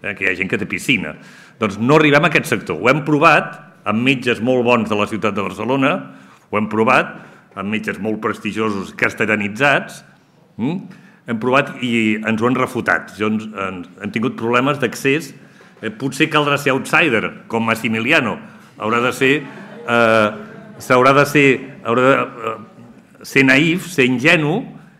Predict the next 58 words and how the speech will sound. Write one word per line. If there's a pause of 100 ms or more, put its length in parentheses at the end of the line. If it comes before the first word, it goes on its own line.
(140)
i
fer
veure
que
no
sabem
de
què
va.
És
dir,
cos-,
costa
accedir (380)
al
que
en
els
anys
vuitanta
va
estudiar
McDonough,
que
va
estudiar
Good
Families (380)
in
Bar-,
in
Catalonia.
Eh?
Hi
ha
una
tesi
doctoral
sobre (200)
Good
Families. (340)
Aquest
sector
no
sabem
què
passa. (440)
Sí
que
sabem
coses.
Solament
mirar
les
esqueles
de
La
Vanguardia.